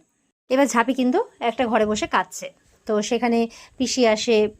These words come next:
উম, কাসাই আসে, ভাই বোনরা, চূর্ণি, আরেকটা ভাই আসে। তো পিসি বলছে, "কি রে, কাঁদছিস কেন? এই না তুই জোর দেখিয়ে বললি।"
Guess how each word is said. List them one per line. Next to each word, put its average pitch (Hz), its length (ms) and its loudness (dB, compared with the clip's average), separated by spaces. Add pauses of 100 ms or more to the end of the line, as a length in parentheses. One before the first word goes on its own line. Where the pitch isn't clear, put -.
(140)
উম, 208 240 -4
কাসাই 214 420 0
আসে, 196 340 -2 (320)
ভাই 233 180 2
বোনরা, 214 280 0
চূর্ণি, 214 680 0
আরেকটা 208 340 -2
ভাই 196 240 0
আসে। 202 300 -4 (400)
তো 214 380 0 (320)
পিসি 254 200 -2
বলছে, 269 240 0
"কি 330 140 0
রে, 190 100 2
কাঁদছিস 254 420 -2
কেন? 196 180 -2 (140)
এই 247 140 -2
না 254 120 0
তুই 277 160 -4
জোর 254 220 -2
দেখিয়ে 269 240 -2
বললি।" 269 300 2